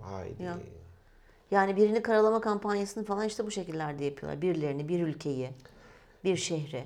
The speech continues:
Speaker 1: Ya şimdi biz ne
Speaker 2: Çok
Speaker 1: yapardık biliyor musun? O
Speaker 2: tehlikeli.
Speaker 1: zaman sosyal medya yoktu hukuktayken.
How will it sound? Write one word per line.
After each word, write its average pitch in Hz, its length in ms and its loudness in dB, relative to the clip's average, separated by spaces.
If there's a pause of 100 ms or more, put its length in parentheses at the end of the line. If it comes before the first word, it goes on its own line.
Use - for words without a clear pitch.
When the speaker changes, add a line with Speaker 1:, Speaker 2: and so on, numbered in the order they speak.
(160)
Speaker 1:
Ya 104 200 0
şimdi 104 380 -2
biz 95 140 -2
ne 104 80 2
Speaker 2:
Çok 110 180 2
Speaker 1:
yapardık 101 200 0
biliyor 117 240 2
musun? 107 120 0
O - 40 -2
Speaker 2:
tehlikeli. 101 140 2
Speaker 1:
zaman 98 180 -2
sosyal 101 440 -2
medya 95 260 -2
yoktu 101 260 -4
hukuktayken. 90 640 -4